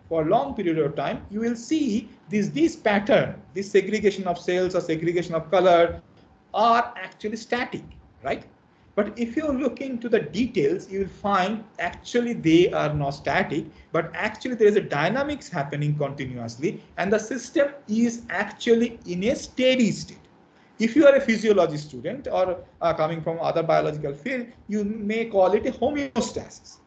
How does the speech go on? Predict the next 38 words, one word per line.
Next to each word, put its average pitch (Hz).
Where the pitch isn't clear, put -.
When 240
we 254
talk 247
in 233
mathematical 202
term, 269
we, 247
most 208
of 196
the 196
time 180
we 180
can 185
say 170
it 160
equilibrium, 147
but, 190
uh, 104
may, 202
that 190
may 190
not 185
be 190
a 175
right 160
word 170
to 160
use 196
because 165
these 170
systems 202
are 147
not 202
at 254
thermal 143
equilibrium. 120
They 170
are 165